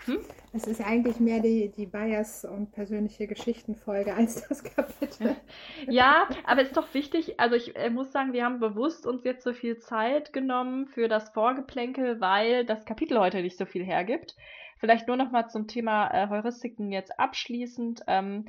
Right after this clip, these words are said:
Speaker 1: ich würde vorschlagen, dass wir in den nächsten Folgen, also dass das jetzt so ein wiederkehrendes Thema wird, dass wir, es gibt ja unendlich viele Heuristiken und Verzerrungen, ähm,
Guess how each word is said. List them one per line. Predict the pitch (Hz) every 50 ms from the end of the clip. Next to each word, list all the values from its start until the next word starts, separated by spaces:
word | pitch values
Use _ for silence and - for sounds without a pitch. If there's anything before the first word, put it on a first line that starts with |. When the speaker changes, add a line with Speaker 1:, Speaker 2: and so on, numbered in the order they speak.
| - _ _ _ _ _ _ _ _ _ _ _ _ _
Speaker 1:
ich | - 247 - - - -
würde | - 214 214 220 214 226 226 214
vorschlagen, | 214 - - 262 262 - 262 240 240 240 233
dass | 226 214 214 214 - -
wir | 208 208 208 202 202 202 - -
in | 214 214
den | 214 208 202 202 202 196 180 - -
nächsten | 202 247 294 - - 262 240
Folgen, | - - 233 226 233 214
also | 185 196 202
dass | 202 208 214 -
das | 214
jetzt | 214 208 196 202 -
so | 202
ein | 196
wiederkehrendes | 196 220 226 214 214 214 220 208 196 - -
Thema | - 247 254 262 254 240
wird, | 233 226 220
dass | 208 202 -
wir, | - 190 - - - - -
es | - - 214
gibt | - 247 240 -
ja | -
unendlich | - 233 233 196 175 180 202 190 -
viele | - 202 180 180 175 175 175 - - - - -
Heuristiken | 208 202 - 208 208 - 220 - - 190
und | 185 185
Verzerrungen, | - 214 214 - - 220 214 214 208 202 202 202 - -
ähm, | - 190 190 190 190 190 185 180 185 -